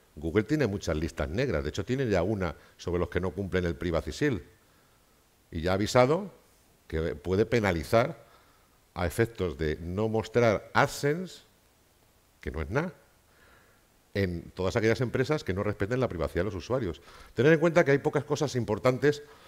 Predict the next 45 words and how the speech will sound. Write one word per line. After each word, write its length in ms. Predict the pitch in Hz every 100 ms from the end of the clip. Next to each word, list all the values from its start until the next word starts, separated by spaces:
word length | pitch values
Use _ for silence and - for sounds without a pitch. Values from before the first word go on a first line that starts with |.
| - - _ -
para 160 | 101 92
las 160 | 90
empresas 280 | 95 107 131
que 60 | 123
se 100 | 143
dedican 260 | 131 123
a 40 | 123
Internet, 340 | 120 117 127
cosas 180 | 127 147
que 60 | -
son 160 | 113
vitales. 380 | 80 135 113 -
Uno, 280 | 123 120 -
que 100 | 90
la 120 | 85
web 180 | 82 104
sea 160 | - 92
rápida, 440 | 131 139 143 190 - - _ _ _
y 100 | 87
por 120 | 82
eso 280 | 95 104 101
Google 280 | 95 117 110
se 140 | -
pone 160 | 87 101
muy 240 | 95 107
pesado 480 | 98 107 131 117 85 - - - -
con 160 | 90 90
el 80 |
que 100 | 90
tengamos 400 | 90 87 104 98
unas 160 | 95 92
webs 200 | 95 90
aceleradas 720 | 78 90 80 123 113 98 -
y 60 | 87
el, 120 | 87
el 140 | 87
A 40 | 92
M 180 | 87 85
P 140 | 104
y 60 | 98
todas 160 | 87
estas 120 | 101
historias. 460 | 104 - 143 180 175 - - - - - -
Le 120 | 104
importa 460 | 95 147 120 87